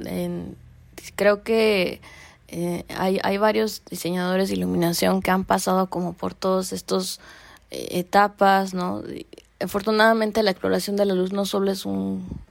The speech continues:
un solo lado, ¿no? Decir, siempre voy a hacer iluminación arquitectónica.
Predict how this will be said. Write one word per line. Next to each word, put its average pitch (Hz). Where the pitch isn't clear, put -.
un 214
solo 202
lado, 196
¿no? 190
Decir, 180
siempre 196
voy 190
a 180
hacer 180
iluminación 175
arquitectónica. 175